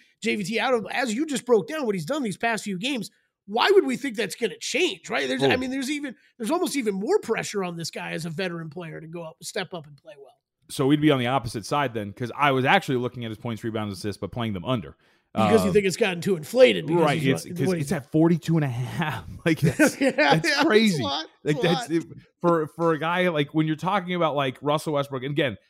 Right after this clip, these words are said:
Speaker 2: he's been playing well, but that's essentially what he's averaged over the last three games, and he's been playing out of his mind.
Speaker 1: Yeah.
Speaker 2: So to, like, to get that adjustment to that point where it's forty-two and a half, and, like, when I played it, it was just under minus one twenty.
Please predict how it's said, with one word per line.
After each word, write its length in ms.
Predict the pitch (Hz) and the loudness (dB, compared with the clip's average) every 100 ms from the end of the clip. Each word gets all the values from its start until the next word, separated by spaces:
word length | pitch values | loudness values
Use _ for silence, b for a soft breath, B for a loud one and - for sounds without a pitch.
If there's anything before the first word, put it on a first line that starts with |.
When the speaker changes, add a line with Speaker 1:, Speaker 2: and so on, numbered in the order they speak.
| _ | _
Speaker 2:
he's 180 | 175 160 | -2 0
been 160 | 151 | -2
playing 420 | 135 180 196 185 139 | -6 -6 -4 -4 -2
well, 400 | 131 165 127 104 | 2 4 2 2
but 100 | 139 | -2
that's 200 | 143 143 | -4 -6
essentially 420 | - 190 185 170 | -2 -2 0 0
what 160 | 147 | 2
he's 120 | 139 123 | 0 0
averaged 460 | 127 151 139 113 | -2 0 0 0
over 140 | 131 120 | -2 -2
the 60 | |
last 280 | 113 123 127 | -4 -4 -4
three 180 | 131 120 | -6 -4
games, 380 | 107 113 147 - | -2 -4 -4 -6
and 80 | 160 | -6
he's 100 | 151 | -4
been 100 | 156 | -4
playing 280 | 135 175 180 | -2 -2 -2
out 120 | 165 | -2
of 60 | 165 | -2
his 100 | 139 | -4
mind. 440 | 120 143 151 90 87 _ _ 165 | -2 0 0 -4 -12 _ _ -6
Speaker 1:
Yeah. 220 | 190 196 | -4 2
Speaker 2:
So 160 | 160 139 | 2 2
to, 120 | 156 | 0
like, 200 | 139 131 | -2 -2
to 80 | 135 | -2
get 180 | 175 175 | -2 -2
that 160 | 170 | -2
adjustment 560 | 143 117 127 131 160 147 | -2 0 -2 -2 -6 -6
to 100 | 127 | -4
that 260 | 120 131 - | -4 -4 -4
point 260 | 135 139 | -4 -2
where 100 | 117 | -2
it's 100 | 110 | -2
forty-two 440 | - 135 131 - 131 | 0 0 0 -4 -6
and 80 | 110 | -6
a 40 | |
half, 320 | 107 117 143 - _ _ | -6 -6 -8 -12 _ _
and, 160 | 135 123 | -4 -2
like, 220 | 117 117 | -2 -2
when 100 | 123 120 | -2 -4
I 60 | |
played 240 | 117 139 139 | -2 -2 0
it, 80 | 131 | 0
it 40 | |
was 140 | 113 | -2
just 200 | 101 117 | -6 -8
under 180 | 123 120 | -6 -6
minus 300 | 117 113 113 | -4 -6 -8
one 120 | 107 98 | -10 -12
twenty. 400 | - 120 147 | -8 -6 -6